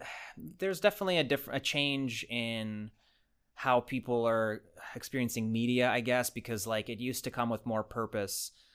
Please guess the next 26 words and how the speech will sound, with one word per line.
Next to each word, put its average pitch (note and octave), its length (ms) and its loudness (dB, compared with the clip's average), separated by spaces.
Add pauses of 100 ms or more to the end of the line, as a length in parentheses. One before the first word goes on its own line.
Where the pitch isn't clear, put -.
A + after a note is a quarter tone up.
(300)
where A2 840 2
you A#2 380 -6
knew D3+ 260 8
what D#3 320 8
you D3+ 140 4
were, C#3+ 100 4
you, D#3+ 160 2
like, E3+ 120 4
you, D3+ 180 -2
you E3+ 100 0
were F3+ 80 4
seeking G#3 320 2
stuff C#3+ 360 4
out, A#2 360 6
and A2+ 420 -4
you A2+ 180 -4
would A2 160 -2
find A2 380 -2
it, F#2+ 240 -2
and G2+ 160 -6
you G2+ 100 -8
would G2 100 -6
have G2 240 -8
to G2+ 220 -8
acquire G2+ 720 -2
either, F2 420 -10